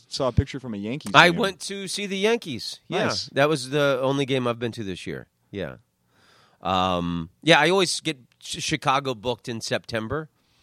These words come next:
Speaker 2: to go see the Cubs 'cause they're normally out of it
Speaker 1: <laughs> Yeah.
Speaker 2: by then.
Speaker 1: Yeah.
Speaker 2: And, uh, it was about five years ago I saw the Cubs. My wife's from Holland, you know, so she's, she's, she goes to games with me, like, to humor me,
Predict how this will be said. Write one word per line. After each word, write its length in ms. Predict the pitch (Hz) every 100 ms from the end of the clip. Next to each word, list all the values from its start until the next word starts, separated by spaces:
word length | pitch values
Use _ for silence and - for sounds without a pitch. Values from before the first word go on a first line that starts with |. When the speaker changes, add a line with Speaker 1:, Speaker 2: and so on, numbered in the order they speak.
| _ -
Speaker 2:
to 80 | 110
go 140 | 117
see 160 | - 117
the 100 | 107
Cubs 540 | - 107 117 - - _ _ _
'cause 140 | 117
they're 140 | 110 113
normally 440 | 117 113 107 101
out 240 | 85 95 98
of 100 | 101
it 140 | 120
Speaker 1:
<laughs> 0 |
Yeah. 320 | 156 165 139
Speaker 2:
by 140 | 107 98
then. 320 | 92 90 110 - _
Speaker 1:
Yeah. 320 | 92 117 135 107
Speaker 2:
And, 600 | 98 95 92 92 92 -
uh, 320 | 92 87 82 85
it 40 |
was 80 | 139
about 200 | 160 131
five 300 | - 123 117
years 240 | 131 135
ago 480 | 123 98 87 82 78 - _ _ _ _ _ _ _ -
I 120 | 104
saw 260 | 107 - 113
the 100 | 98
Cubs. 400 | - 117 98 98
My 120 | 156
wife's 320 | 175 190 143 -
from 200 | 127 85
Holland, 600 | 98 95 85 73 65 - -
you 140 | 185 95
know, 220 | 82 82
so 160 | - 131
she's, 320 | 160 147 107
she's, 260 | - 180 127
she 260 | 123 185 165
goes 340 | 131 139 131
to 100 | -
games 280 | 110 117 117
with 120 | 110
me, 200 | 110 110
like, 300 | 101 95 85 -
to 180 | 98 85 - _
humor 320 | - 160 127
me, 200 | 80 69